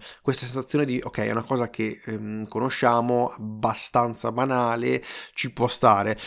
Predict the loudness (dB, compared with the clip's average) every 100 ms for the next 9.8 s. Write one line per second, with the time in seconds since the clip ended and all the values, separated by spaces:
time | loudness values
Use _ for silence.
0 | 4 6 8 8 8 8 4 0 2 0
1 | 0 0 0 2 4 2 2 _ -2 2
2 | 2 2 2 2 2 2 4 4 4 4
3 | 4 2 2 2 2 -2 2 4 4 4
4 | 2 2 4 4 4 2 -8 -2 -2 2
5 | 2 4 6 4 4 0 -2 -4 -4 2
6 | 0 2 0 0 -2 -4 -4 -2 0 0
7 | -4 -6 0 2 2 2 0 -2 _ _
8 | _ _ _ -12 0 4 6 4 4 2
9 | 2 -6 -8 -18 0 10 10 10